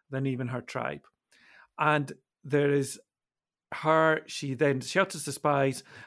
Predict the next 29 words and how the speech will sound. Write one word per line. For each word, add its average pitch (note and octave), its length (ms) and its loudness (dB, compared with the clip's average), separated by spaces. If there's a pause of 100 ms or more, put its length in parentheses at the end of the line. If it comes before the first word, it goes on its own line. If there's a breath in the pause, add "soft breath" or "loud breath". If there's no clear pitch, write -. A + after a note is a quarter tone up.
and C#3 160 -2
as B2 120 -4
a C#3 40 -8
condition D3 420 0
of B2 140 -2
that, B2+ 220 0
she - 100 -8
says, B2+ 220 -4
"Keep - 200 -8
my C3+ 100 -4
family," C3 420 2
and A2+ 120 -6
famously, B2+ 580 -4 (340 loud breath)
uh, B2 100 -4
lowers C#3 340 2
the C#3 60 -12
crimson E3 500 -4
rag A#2+ 480 -4
from B2 220 -8
her B2 140 -6
window A#2 520 -4 (240 loud breath)
so - 220 -4
that, B2 220 -6 (280)
uh, A2+ 280 -10
that - 100 -20
she - 180 -12
is A2+ 140 -10
spared B2+ 520 -6
when, A#2 280 -12